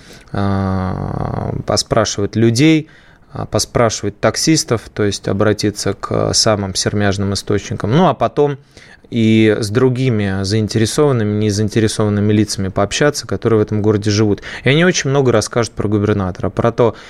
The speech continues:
а, с кем он, как он, а, куда относил, где звучал, а, громче всего звук, а, лязг, точнее, двуручной пилы, да, я щас не про валежник, м, и так далее. Но все всегда об этом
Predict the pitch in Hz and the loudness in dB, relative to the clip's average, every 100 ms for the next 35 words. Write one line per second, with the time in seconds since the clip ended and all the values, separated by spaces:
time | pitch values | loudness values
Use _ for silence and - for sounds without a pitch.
0 | - - 107 104 98 - 175 170 143 123 | -18 -4 0 2 0 0 0 2 0 -2
1 | - 139 131 123 113 107 104 101 95 - | 0 0 2 0 0 -2 -4 -4 -4 -2
2 | 110 131 139 117 104 113 113 - 147 147 | 2 4 4 2 -2 -4 -4 -2 2 2
3 | 143 - - - 107 117 135 107 107 - | 0 -8 -12 -2 2 4 2 2 0 2
4 | 117 104 101 - 101 101 107 117 107 - | 2 2 0 -2 -2 0 2 2 0 -4
5 | 98 - 107 101 98 92 107 110 - - | -6 -2 0 2 2 2 2 2 0 -10
6 | - - - 98 98 107 127 123 - - | -18 -18 -6 -2 2 4 4 2 -4 -8
7 | 107 - 110 107 101 117 123 123 - 107 | -8 -6 -6 -4 0 2 4 2 0 -2
8 | 120 123 156 165 160 _ _ _ - 113 | 2 4 4 0 -4 _ _ _ -2 -2
9 | 127 - - - - - 104 107 - - | -2 -10 -20 -20 -12 -2 2 2 0 -4
10 | 110 110 107 110 104 98 95 - 107 101 | -2 0 2 4 2 0 -6 -8 -6 -2
11 | 101 101 101 135 139 139 117 101 95 92 | 0 0 0 0 0 0 2 0 0 -2
12 | 110 165 147 98 - _ - - - - | 2 4 4 0 -6 _ -20 -20 -20 -18
13 | - - 190 175 - 123 135 147 123 123 | -4 0 2 2 -2 0 2 4 2 -2
14 | 120 107 104 | -2 -6 -8